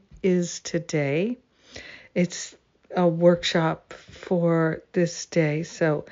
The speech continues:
now is the time to sign up if you're <laughs> listening to this before it starts. And, uh, Sundays with Spirit tomorrow. Uh,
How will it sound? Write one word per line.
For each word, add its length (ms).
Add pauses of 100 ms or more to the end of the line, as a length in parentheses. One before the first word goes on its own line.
(420)
now 540
is 220
the 120
time 340
to 80
sign 380
up 300 (120)
if 280
you're 180 (120)
<laughs> 120
listening 520
to 160
this 260
before 480
it 120
starts. 640 (720)
And, 760
uh, 420
Sundays 560
with 180
Spirit 600 (460)
tomorrow. 560 (1040)
Uh, 1040